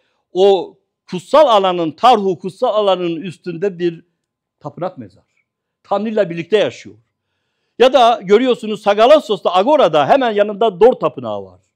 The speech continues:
Dor tapınağı yanı başında, bir yanında Agora, insanlarla birlikte yaşadığı, arkasında Dor tapınağı var, tanrısıyla birlikte yaşadığı.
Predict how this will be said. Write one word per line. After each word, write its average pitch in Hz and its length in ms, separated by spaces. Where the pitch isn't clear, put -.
Dor 311 200
tapınağı 160 520
yanı 320 200
başında, 170 600
bir 277 100
yanında 185 440
Agora, 294 600
insanlarla 226 720
birlikte 190 280
yaşadığı, 262 640
arkasında 220 640
Dor 330 160
tapınağı 170 480
var, 147 220
tanrısıyla 185 720
birlikte 131 300
yaşadığı. 104 500